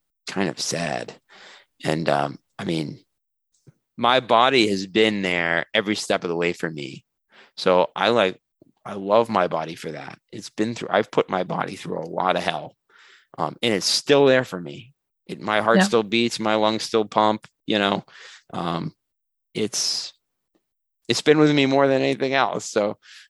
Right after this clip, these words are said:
Speaker 1: um, I think creating a kind of a different way to perceive it, to learn to love it, and that can take time, you know. Um, so I,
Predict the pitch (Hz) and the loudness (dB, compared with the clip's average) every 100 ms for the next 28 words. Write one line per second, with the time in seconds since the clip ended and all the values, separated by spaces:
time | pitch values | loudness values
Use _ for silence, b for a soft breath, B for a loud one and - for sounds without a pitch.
0 | - 92 92 95 101 _ - - 110 98 | -2 0 0 -2 -8 _ -6 -2 -2 -4
1 | _ _ _ - 113 107 104 98 98 - | _ _ _ 0 4 4 4 0 -2 -6
2 | - 101 98 101 110 98 101 101 98 - | -4 -2 0 0 0 0 2 4 2 -2
3 | 107 - 113 113 143 156 _ _ _ _ | -6 0 2 4 4 2 _ _ _ _
4 | _ b b - 104 110 110 92 104 123 | _ b b -8 -2 -2 0 2 4 6
5 | 143 151 - _ _ _ - 135 160 196 | 6 4 2 _ _ _ -6 0 0 0
6 | 190 175 160 233 208 143 135 165 _ _ | 0 0 0 -4 -2 -2 -6 -14 _ _
7 | b b - 98 92 - 131 _ - 101 | b b -6 -2 0 -2 -6 _ -6 -6
8 | 101 104 - _ _ _ _ _ _ - | -4 -8 -14 _ _ _ _ _ _ -12
9 | - 110 101 | 0 4 4